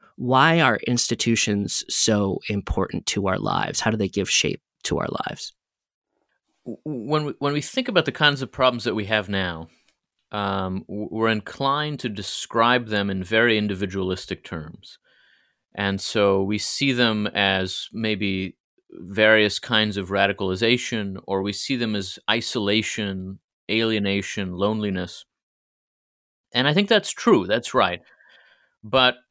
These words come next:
Speaker 2: w-, what that's actually describing is a, a-, an, an absence of modes of connection and affiliation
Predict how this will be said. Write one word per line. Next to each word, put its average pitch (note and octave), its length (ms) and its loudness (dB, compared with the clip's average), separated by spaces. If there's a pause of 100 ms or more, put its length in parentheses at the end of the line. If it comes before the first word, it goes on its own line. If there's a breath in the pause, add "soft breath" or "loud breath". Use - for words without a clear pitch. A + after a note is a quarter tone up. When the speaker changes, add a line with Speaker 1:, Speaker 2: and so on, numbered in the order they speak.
(200)
Speaker 2:
w-, A#2 200 -8
what D3+ 320 0
that's G#3 240 4
actually G3+ 320 2
describing C#3+ 880 0 (420)
is A2+ 560 -2 (160)
a, G#2+ 580 0
a-, A2+ 220 -6
an, A2+ 300 -4
an A#2 160 -2 (100)
absence D3 880 -2 (100)
of G#2+ 600 2 (560)
modes C3+ 520 2
of A#2 160 0
connection G2+ 680 -2
and G2 180 -4
affiliation F2+ 920 -2